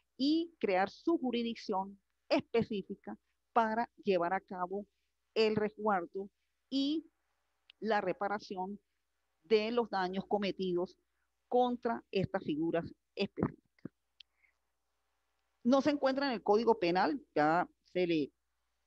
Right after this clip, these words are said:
explicó anteriormente, tiene como objeto individualizado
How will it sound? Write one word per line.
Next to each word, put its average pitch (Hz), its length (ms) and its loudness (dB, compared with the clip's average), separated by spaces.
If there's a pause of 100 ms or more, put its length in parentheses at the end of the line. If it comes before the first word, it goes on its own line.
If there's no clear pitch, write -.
(120)
explicó 185 360 -2
anteriormente, 196 800 0 (460)
tiene 285 380 4
como 262 260 2
objeto 214 440 -6 (1000)
individualizado 240 1200 -2